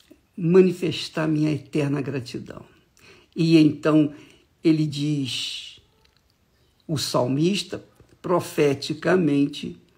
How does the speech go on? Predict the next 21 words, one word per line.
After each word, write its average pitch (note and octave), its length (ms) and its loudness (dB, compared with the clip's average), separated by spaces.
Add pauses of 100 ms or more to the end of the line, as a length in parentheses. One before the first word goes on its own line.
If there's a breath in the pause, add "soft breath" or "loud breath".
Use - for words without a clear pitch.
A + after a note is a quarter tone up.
(180)
aí C#3 260 2
no F3 140 6
lugar C#3+ 480 2
de D3 120 -4
Deus, C#3 640 -2 (640 soft breath)
o C#3+ 80 0
salmista D3 600 0
diz, B2+ 460 -6 (2750)
"Tomarei E3 520 6
o D3+ 120 0
cálice C3 460 -8
da A#2+ 140 -4
salvação - 600 -12 (1500 soft breath)
e F#3 140 4
invocarei C#3+ 760 2
o C#3 140 0
nome C#3+ 480 -4
do A#2 140 -12
Senhor." - 440 -16 (1400)
Essa - 640 2
é F#3+ 340 -2